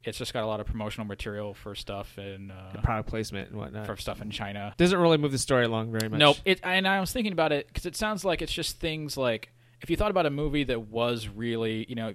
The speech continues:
Speaker 1: if you're the director and you have to throw things in, you think backwards and you throw in, like, what do deleted scenes usually look like? They're just filler where they don't give you anything extra in, in, you know, story-wise. So I feel like they kinda, like, thought backwards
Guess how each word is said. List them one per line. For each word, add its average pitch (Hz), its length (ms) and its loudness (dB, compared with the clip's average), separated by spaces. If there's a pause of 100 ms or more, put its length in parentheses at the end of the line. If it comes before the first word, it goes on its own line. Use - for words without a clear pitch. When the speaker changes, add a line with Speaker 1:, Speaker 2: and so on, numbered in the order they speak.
Speaker 1:
if 151 120 -8
you're 196 140 6
the 170 80 4
director 123 440 2
and 117 100 -4
you 113 80 0
have 123 240 0
to 117 60 -10
throw 113 200 -4
things 107 280 -6
in, 104 200 -8 (300)
you 165 100 0
think 190 280 -2
backwards 117 560 0
and 123 100 -6
you 123 60 -4
throw 170 220 2
in, 143 120 -2
like, 117 320 -4 (140)
what 262 200 -2
do 359 60 -2
deleted 170 400 2
scenes 135 300 -2
usually 113 180 -4
look 98 180 -8
like? 78 380 -10 (160)
They're 151 160 4
just 165 220 0
filler 135 440 6
where 123 140 0
they 117 100 2
don't 117 440 -2
give 127 180 4
you 123 160 0
anything 120 400 -4
extra 113 300 -4
in, 104 180 -8 (180)
in, 107 220 -8
you 117 80 -8
know, 90 120 -8
story-wise. 95 720 -6 (520)
So 151 120 0
I 147 40 2
feel 185 140 2
like 143 160 2
they 135 120 4
kinda, 139 220 -2
like, 120 340 0
thought 117 360 0
backwards 104 720 -4